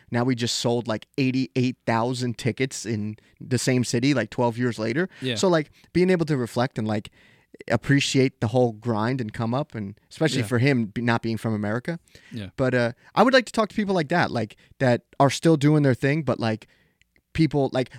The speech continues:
Speaker 1: like, the public would be like, "Oh, they fell off, you know, what are they doing?" But they're still, like, out here doing it.
Speaker 2: Mm.
Speaker 1: Like Spose, like, you know, I love Spose. I talk about him all the time on the podcast. I would love to have him on the podcast.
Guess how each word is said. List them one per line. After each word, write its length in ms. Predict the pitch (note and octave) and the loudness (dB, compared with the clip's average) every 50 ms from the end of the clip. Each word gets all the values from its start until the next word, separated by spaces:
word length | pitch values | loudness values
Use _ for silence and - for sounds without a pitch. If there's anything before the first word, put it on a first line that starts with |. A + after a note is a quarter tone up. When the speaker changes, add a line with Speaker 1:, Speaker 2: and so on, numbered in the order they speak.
| - _ | -6 _
Speaker 1:
like, 200 | C3+ B2+ A#2 - | -2 -2 -2 -2
the 80 | - A#2+ | -6 -6
public 440 | - - - D#3+ D3 D3 D#3+ D3+ - | -6 2 2 4 4 4 2 0 0
would 80 | C3+ | 0
be 60 | B2+ B2+ | 0 0
like, 120 | A#2+ - | 2 2
"Oh, 140 | D3+ D3+ D3 | 0 2 2
they 120 | C#3+ C#3+ | 2 0
fell 280 | B2+ - D#3+ C#3 C3 C3 | 0 2 0 2 4 4
off, 240 | C3 C3 B2 - - | 2 2 2 0 -2
you 60 | B2 | -2
know, 80 | A#2+ | 0
what 140 | A2+ B2 B2 | 0 0 0
are 40 | A#2 | 0
they 120 | A#2+ A#2 | 0 -2
doing?" 200 | A2+ A2+ A2+ A2+ | -2 -2 -4 -2
But 120 | G#2+ B2+ A2 | -4 -2 -2
they're 100 | C3+ B2 | -2 -2
still, 320 | - - - C3+ C3 B2 | -4 0 2 2 2 2
like, 320 | A#2 A2 G#2+ G#2 - - _ _ _ _ _ _ - | 2 0 -2 -4 -6 -12 _ _ _ _ _ _ -6
out 160 | A#2 A#2 A2+ | -6 -4 -4
here 80 | A#2+ A2+ | -4 -4
doing 260 | G#2+ A2+ B2 C3+ C#3+ | -4 -2 -4 -2 -4
it. 140 | D3+ - - _ _ | -6 -8 -12 _ _
Speaker 2:
Mm. 120 | C3 A#2 B2+ | -8 0 0
Speaker 1:
Like 100 | D3 C#3+ | 0 0
Spose, 460 | - - - G#3+ G#3+ C#3+ A2+ G#2 A#2 | 0 -2 0 2 2 2 0 -2 -4
like, 120 | G#2+ G#2+ | -6 -4
you 80 | B2+ D3+ | -4 -2
know, 120 | D#3 A2+ | -2 -2
I 80 | G2 G#2 | -2 -2
love 220 | A2+ A2+ B2 B2 | -2 -2 -4 -4
Spose. 380 | A#2+ - - - G2 F#2+ G#2+ A#2 | -6 -10 -8 -8 -8 -8 -6 -8
I 60 | G2 | -10
talk 160 | - B2 A2+ | -10 -8 -10
about 200 | A#2 G#2+ G2+ G#2+ | -8 -8 -8 -8
him 120 | A#2 A#2 G#2+ | -8 -8 -8
all 80 | F#2 | -10
the 60 | G#2 | -8
time 160 | - A#2+ A#2 A2+ | -6 -6 -6 -6
on 60 | F#2+ | -8
the 60 | G2+ | -8
podcast. 480 | - G#2 G#2+ G#2+ - G2+ G2 - - - _ - - - | -8 -8 -8 -6 -8 -10 -10 -10 -12 -18 _ -20 -6 -2
I 60 | C3 | -2
would 100 | B2+ A#2 | -2 0
love 180 | A#2+ B2+ C3 A#2+ | 0 -2 -2 -2
to 80 | - G#2+ | -4 -6
have 180 | G#2+ G#2 F#2+ | -6 -6 -8
him 100 | G#2 G2+ | -8 -10
on 80 | G2 G2 | -10 -10
the 60 | G#2 | -10
podcast. 540 | - G#2+ F#2+ - - - - - - - | -10 -10 -12 -10 -10 -10 -10 -10 -12 -16